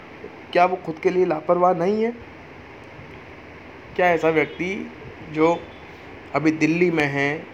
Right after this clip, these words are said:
और कलकत्ता से आया है, चेन्नई जाएगा, उसको ये कुछ भी नहीं पता है, और बस वो ऐसी ही ज-, ट्रैवल कितने ही बार कर चुका है और फिर कहीं ना कहीं आता है, कहीं ना कहीं से आता है और कहीं ना कहीं पे जाता है,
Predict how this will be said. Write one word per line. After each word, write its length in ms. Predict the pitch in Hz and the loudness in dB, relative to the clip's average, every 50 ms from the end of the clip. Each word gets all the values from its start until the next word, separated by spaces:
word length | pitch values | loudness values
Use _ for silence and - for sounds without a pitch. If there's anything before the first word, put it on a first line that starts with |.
| - - - - - - | -20 -20 -18 -10 -4 -2
और 180 | 139 135 139 - - - - - - - - - - - - - - | -2 -2 -4 -6 -16 -20 -20 -18 -18 -16 -16 -16 -18 -20 -20 -8 -4
कलकत्ता 460 | - 139 127 - 147 147 - - 156 156 | -2 -2 -2 -2 -4 -4 0 0 0 0
से 140 | 156 160 160 | 2 2 2
आया 260 | 139 135 135 139 135 | 2 4 4 4 2
है, 240 | 131 131 131 139 151 - - - - - - - - - - - | 2 0 -4 -6 -8 -10 -14 -20 -20 -20 -20 -20 -18 -12 -2 2
चेन्नई 380 | 165 160 160 160 156 151 131 | 2 4 4 4 2 0 0
जाएगा, 540 | 123 127 127 131 135 143 143 147 143 143 143 143 - - - - - - - - - | 0 -2 0 2 2 2 2 2 0 -2 -4 -8 -14 -18 -20 -20 -20 -20 -16 -10 -10
उसको 240 | 139 143 - - 165 | -10 -6 0 4 6
ये 100 | 160 156 | 6 6
कुछ 220 | 160 160 160 156 | 6 4 0 0
भी 140 | 156 156 156 | 2 2 2
नहीं 140 | 151 151 151 | 2 2 0
पता 240 | 143 135 139 143 139 | -2 0 2 2 0
है, 240 | 135 131 135 139 - - - - - - - - - - - - | 0 -2 -6 -10 -10 -14 -16 -16 -16 -16 -16 -16 -18 -8 -2 0
और 80 | 156 156 | 0 2
बस 220 | 156 160 160 156 | 4 2 0 2
वो 200 | 151 160 156 - - - - - - - - - - - - - | 2 2 2 2 0 -6 -16 -18 -18 -18 -18 -18 -18 -14 -8 -6
ऐसी 280 | 143 143 131 - 156 165 | -4 -4 -4 -2 -2 -2
ही 200 | 151 160 160 156 | 0 0 0 -2
ज-, 440 | - - - - - - - - - - - - - - - - - - - - - - - | -2 -4 -8 -14 -16 -16 -16 -16 -16 -18 -18 -20 -20 -20 -18 -18 -18 -18 -18 -18 -18 -10 -4
ट्रैवल 380 | - 147 143 147 160 165 160 156 156 - - | -2 0 2 4 4 4 4 2 0 -2 -6
कितने 260 | - 151 151 - 156 165 | -10 -10 -6 -4 -2 0
ही 160 | 165 170 165 | 0 0 0
बार 220 | 151 151 151 151 | 2 2 2 2
कर 160 | 147 147 139 | 0 -2 -6
चुका 300 | 131 - - 139 139 143 | -6 -6 -6 -2 0 0
है 180 | 135 135 143 143 - - - - - - - - - - - - - - - - - - | 0 0 -2 -8 -14 -18 -18 -16 -14 -14 -14 -14 -14 -18 -18 -18 -20 -20 -20 -18 -10 -6
और 80 | 147 147 | -4 -4
फिर 180 | 147 - 170 160 | -2 -2 -2 0
कहीं 220 | - 156 147 156 | 0 0 2 2
ना 100 | 160 160 | 2 0
कहीं 200 | 156 156 160 151 | 0 2 0 2
आता 280 | 143 139 139 - 151 147 | 0 0 0 0 0 -2
है, 180 | 143 139 143 - - - - - - | -2 -4 -10 -14 -18 -20 -18 -10 -6
कहीं 160 | 139 139 143 | -2 0 0
ना 80 | 156 156 | 0 0
कहीं 200 | 147 151 143 147 | 0 -2 -4 -4
से 120 | 139 156 | -2 0
आता 280 | 151 139 139 131 - 143 | 0 0 0 0 -2 -4
है 80 | 143 143 | -2 -2
और 80 | 143 | -4
कहीं 200 | 135 - 135 131 | -4 -6 -6 -4
ना 100 | 143 139 | -4 -4
कहीं 160 | 135 135 139 | -4 -4 -6
पे 120 | 131 143 135 | -4 -4 -2
जाता 300 | 131 123 120 120 - 131 | -2 -2 -4 -4 -6 -8
है, 140 | 127 139 | -10 -10